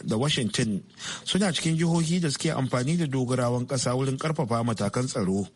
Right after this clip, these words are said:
Ita ma jihar Texas ta rufe majalisar dokokinta har zuwa ranar rantsar da shugaban ƙasa. Daraktan ma'aikatan tsaron jama'a a jihar Texas, Steve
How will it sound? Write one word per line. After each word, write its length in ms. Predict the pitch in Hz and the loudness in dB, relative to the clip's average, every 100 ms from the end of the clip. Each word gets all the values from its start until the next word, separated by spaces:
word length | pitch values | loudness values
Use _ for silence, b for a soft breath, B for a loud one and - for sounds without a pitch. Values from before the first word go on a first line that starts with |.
| B B B B B | B B B B B
Ita 240 | - 110 110 | -4 -2 0
ma 140 | 117 | 0
jihar 320 | 113 123 123 98 | 0 0 0 0
Texas 440 | 127 117 120 107 - | -2 0 0 0 -2
ta 160 | 117 | -2
rufe 320 | 127 139 139 113 | -2 0 0 0
majalisar 480 | 107 107 135 139 | 0 0 0 0
dokokinta 800 | 107 113 117 110 127 120 113 101 B B B | 0 0 0 0 0 0 0 -2 B B B
har 120 | - 123 120 | -4 -2 0
zuwa 240 | 120 123 | 0 2
ranar 320 | 113 117 120 123 | 2 2 2 2
rantsar 240 | 123 120 131 | 0 0 -2
da 240 | 139 120 | 0 0
shugaban 400 | 107 98 92 101 | 0 0 0 0
ƙasa. 420 | 110 87 110 104 92 - - - - B B B B - | 0 -2 0 0 -2 -10 -20 -20 -20 B B B B -2
Daraktan 400 | 123 139 190 220 165 | 0 0 0 0 0
ma'aikatan 480 | 170 170 160 175 | 0 0 0 -2
tsaron 300 | 175 143 156 156 | 0 0 0 0
jama'a 400 | 135 139 143 110 | 0 2 0 0
a 80 | |
jihar 240 | 113 156 135 | 0 0 0
Texas, 440 | 123 117 117 110 - | -2 -2 0 0 -2
Steve 320 | - 160 | 0 0